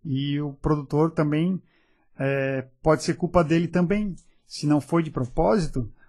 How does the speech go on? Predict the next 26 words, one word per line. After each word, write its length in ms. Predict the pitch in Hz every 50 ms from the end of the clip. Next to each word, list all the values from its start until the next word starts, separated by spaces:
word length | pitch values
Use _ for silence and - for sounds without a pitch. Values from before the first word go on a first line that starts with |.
| _ -
o 60 | 131
produtor 420 | - 147 139 131 139 123 147 143 135
que 100 | - 147
assinou 360 | 131 - - 135 135 131 131
a 60 | 127
produção 640 | 123 - 135 127 123 117 - - - 147 147 143 135
ali, 400 | 123 123 143 180 220 220 156 - -
ele 200 | - 143 127 135
autorizou 480 | 131 127 - 135 135 139 131 185 233 226
aquilo 240 | 208 - 151 143 135
ali, 180 | 127 131 123
saca? 420 | 117 - - 139 147 147 - 143 151
Ele 760 | - 156 139 131 135 135 139 139 135 135 139 135 131 123 127 - _ -
ouviu 360 | 147 139 135 123 151 156 160
aquilo 280 | 160 - - 170 160 151
e 20 |
falou, 240 | - - 160 165 165
"É 100 | 170 175
isso." 300 | 180 170 - - 135 117 - - - - - _ - -
Por 120 | 147 131
falta 280 | 123 - 143 139 147 143
de 80 | 135
conhecimento, 1040 | - - 143 135 139 131 - - 147 143 139 139 147 160 160 165 180 180 185 170 - - _ _ _ _ _ _
talvez, 720 | _ 139 143 139 123 120 135 131 143 160 190 175 - - - - - - - - -
é, 380 | 139 139 143 147 147 147 143
passou. 500 | 135 - 170 160 - - 202 196 165 131